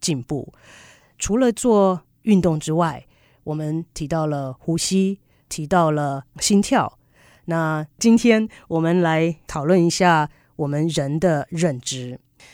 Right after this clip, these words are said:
刚刚提到在睡觉的时候啊，思绪就会乱窜，因为现在我们的社会里面真的是有太多太多的讯息，每一样东西都要把我们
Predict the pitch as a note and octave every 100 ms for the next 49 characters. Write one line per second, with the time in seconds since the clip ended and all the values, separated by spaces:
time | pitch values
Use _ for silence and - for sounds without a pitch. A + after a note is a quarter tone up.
0 | - F3 F3+ F3+ D#3+ D#3+ D#3+ D#3 D3+ F3
1 | D3+ D3+ C3+ C3 C3+ D3 C3+ A#2+ C3 -
2 | D#3+ D#3 F3+ C3 A#2 _ D#3+ D3+ D3+ D3+
3 | C#3 B2 - C#3+ - - - - - F#3+
4 | E3+ F#3+ E3+ F3 D#3 B2+ C3+ D3 - F3+
5 | D#3+ D3+ B2 B2 D#3 C#3+ C#3 - _ -
6 | C4+ D4 B3+ F3+ G#3 F3+ D3 B2+ - -
7 | - A#3 G3+ D#3 E3 E3 D#3+ E3 E3+ C#3+
8 | D3 C3+ - D3 B2 B2 A2+ B2 - -
9 | - _ - G#3 F3+ F3 C#4+ A#3+ G3 G#3+
10 | G3+ F3+ C#3+ C3 - G#3 G#3 F3+ - C#3+
11 | C3 C#3